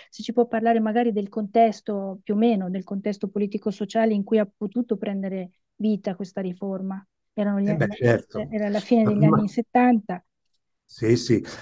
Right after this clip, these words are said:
Speaker 2: Allora, diciamo che tutto quello che ora racconto è avvenuto, si è, è stato preparato negli anni settanta, però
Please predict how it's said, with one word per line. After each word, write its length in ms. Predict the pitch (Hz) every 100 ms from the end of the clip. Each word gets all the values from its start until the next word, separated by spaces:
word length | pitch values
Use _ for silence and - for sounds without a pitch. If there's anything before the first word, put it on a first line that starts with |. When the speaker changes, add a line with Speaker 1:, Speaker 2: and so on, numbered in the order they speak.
| -
Speaker 2:
Allora, 260 | 143 147 131
diciamo 440 | 139 165 190 170
che 300 | 147 135 127
tutto 320 | - 127 131
quello 240 | 131 139 127
che 140 | 127
ora 460 | 127 120 113 110 107
racconto 680 | 131 127 139 160 147 143
è 60 | 117
avvenuto, 840 | 110 113 110 120 113 120 113 107 - - _
si 220 | - -
è, 180 | 120 120
è 40 | 117
stato 300 | - 147 147
preparato 480 | 120 110 123 135
negli 220 | 107 101 107
anni 180 | 113
settanta, 640 | 123 156 147 120 123 110 95
però 280 | 107 113